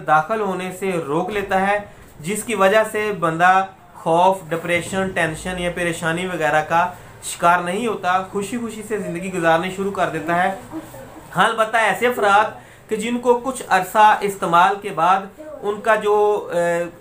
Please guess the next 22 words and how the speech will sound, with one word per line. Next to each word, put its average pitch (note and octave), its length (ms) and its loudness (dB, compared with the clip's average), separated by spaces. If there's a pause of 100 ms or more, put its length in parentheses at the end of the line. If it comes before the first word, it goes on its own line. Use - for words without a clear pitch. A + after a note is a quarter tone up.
(380)
तबीयत G3 420 2
है A#3+ 140 2
काफ़ी G#3+ 280 0
ज़्यादा G#3 320 2
ठीक A3 360 -6
रहना G#3+ 220 0
शुरू G#3 260 -2
हो E3 80 0
गई F#3 200 -4
हो, G3+ 280 -2 (300)
आप G3+ 300 4
महसूस G#3+ 460 -6
कर G#3 200 0
सकते G3 280 -4
हैं G#3 200 -2
कि G#3 60 -2
ऐसा F#3+ 280 2
मरीज़ G3+ 340 -4 (460)
ज़्यादा G3+ 460 4
खुशगपियाँ G3+ 680 -4
लगाने G3 420 2
का F#3+ 160 4